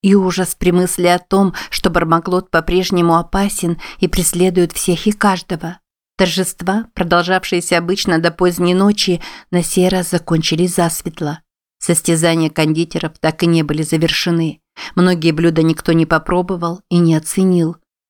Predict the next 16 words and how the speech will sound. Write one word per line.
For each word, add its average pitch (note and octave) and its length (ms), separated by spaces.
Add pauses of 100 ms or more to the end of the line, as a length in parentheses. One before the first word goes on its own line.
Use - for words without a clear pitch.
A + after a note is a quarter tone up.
У F#3 80
судей F#3+ 400
пропал F3 420
аппетит F3+ 640 (220)
и F#3 100
всякое F3+ 440
желание E3+ 520
веселиться. F3 760 (400)
Кэт A3+ 220
не F#3 80
смогла F3+ 460
заставить E3+ 560
себя D#3+ 240
спросить E3+ 480
о F3 60
награде, E3+ 640